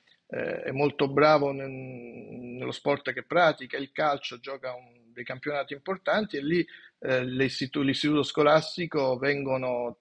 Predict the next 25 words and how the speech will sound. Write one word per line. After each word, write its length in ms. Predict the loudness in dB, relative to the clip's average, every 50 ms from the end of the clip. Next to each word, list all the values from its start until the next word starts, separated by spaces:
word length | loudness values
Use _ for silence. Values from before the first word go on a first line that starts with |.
| _ -18
mm, 160 | -16 -14 -14 -6
per, 200 | -6 -6 -6 -6 _ _
per 160 | -4 -4 -4 2
chi 140 | 6 8
ha 120 | 8 8 6
delle 480 | 4 2 0 0 0 -2 -2 -2 -4
caratteristiche 920 | -4 -2 -2 -2 -2 -4 -6 -2 0 0 0 -2 -2 -6 -6 -4 -2 -4 -4
sicuramente 720 | -4 -8 -6 -4 -4 -4 -2 -4 -6 -8 -6 -4 -4 -4 -4 -8 -16 -20 -20 _ _
che, 760 | _ 0 2 2 2 2 0 0 -2 -2 -4 -2 -2 -4 -4 -4
che 160 | -2 -4 -2
per 300 | 2 2 2 2 2 0
coltivarle 580 | 0 0 -2 0 2 4 4 4 4 4 0 -2
c'è 140 | -4 -6 -6
bisogno 400 | -6 -6 -6 -6 -6 -6 -6 -6
di 100 | -6 -4
molta, 580 | -2 0 0 0 -2 -4 -4 -4 -4 -4 -4 -8 -16 -20 -20 _ _ _ -12
eh, 140 | -12 -8 -6
di 100 | -4 -2
molta 300 | -2 -2 0 -2 -4 -4
più 180 | -2 -2 -2
attenzione, 600 | -2 0 -2 -4 -4 -4 -2 0 2 2 2 0
di 80 | -2 -4
molto 300 | -4 -6 -6 -6 -8 -8
più 180 | -6 -2 0
lavoro, 560 | 2 2 4 4 4 2 2 2 0 0 -2